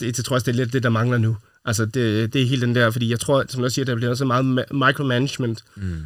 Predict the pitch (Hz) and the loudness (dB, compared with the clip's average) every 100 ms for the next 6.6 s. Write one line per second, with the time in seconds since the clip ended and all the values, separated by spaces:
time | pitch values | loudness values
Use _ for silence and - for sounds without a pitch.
0 | 80 127 139 147 127 - 123 123 131 - | -4 -2 2 4 4 0 0 2 2 0
1 | 127 107 101 110 _ _ _ _ - - | 0 2 0 -2 _ _ _ _ -10 0
2 | 127 120 120 135 135 - 131 - - - | 2 4 2 0 -2 -2 -2 -4 -8 -16
3 | _ 95 113 107 113 113 110 127 - 131 | _ -2 2 2 4 4 4 2 4 4
4 | 95 98 104 117 110 123 151 147 151 160 | 4 2 0 0 4 6 8 8 8 8
5 | 143 165 131 147 175 104 113 - 135 135 | 4 4 6 6 6 6 6 6 6 8
6 | 147 151 127 107 131 - | 6 6 2 2 0 0